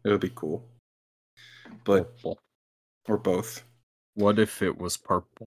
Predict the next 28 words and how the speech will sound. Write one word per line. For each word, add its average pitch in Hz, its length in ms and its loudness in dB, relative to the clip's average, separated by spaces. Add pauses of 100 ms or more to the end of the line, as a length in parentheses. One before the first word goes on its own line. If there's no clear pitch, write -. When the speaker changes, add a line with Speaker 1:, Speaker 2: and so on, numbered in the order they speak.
(200)
Speaker 1:
What 117 200 6
if 123 140 4
it 123 100 8
was 123 140 4
purple? 123 720 8 (1800)
Speaker 2:
Yeah. 120 1000 4
Speaker 1:
Yeah. 127 600 6 (1160)
But 117 460 6
yeah, 131 280 10
this, 135 260 6 (160)
I 151 180 8
love, 143 520 10
I 156 80 8
love 165 200 10
how 196 100 8
the 170 80 2
Triskelion 120 640 4
look. 123 100 6 (1400)
This 123 80 2
is 131 80 2
my 143 120 10
first 127 280 6
exposure 104 400 -2
to 120 220 2
it, 117 320 6
and, 110 180 0
like, 107 180 4
Speaker 2:
Same. 98 380 6